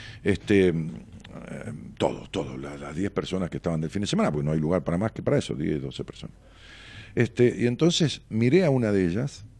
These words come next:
me acerqué y le dije al oído veinte palabras. Le brotaron los ojos con lágrimas que no podía contener.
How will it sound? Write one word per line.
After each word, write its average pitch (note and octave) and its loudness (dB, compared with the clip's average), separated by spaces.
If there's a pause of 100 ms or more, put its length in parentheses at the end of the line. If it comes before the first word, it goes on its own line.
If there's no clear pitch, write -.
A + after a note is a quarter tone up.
(400)
me G2 -4
acerqué G#2 -2
y G2 -4
le F2+ 0
dije A#2 0
al G#2 2
oído F#2+ 2 (3500)
veinte A#2+ 4
palabras. D2 -2 (140)
Le G2 4
brotaron G2+ 4
los E2 0
ojos - -4
con D#2+ 0
lágrimas E2 0
que - -6
no F2 -2
podía F2+ 0
contener. C2+ -6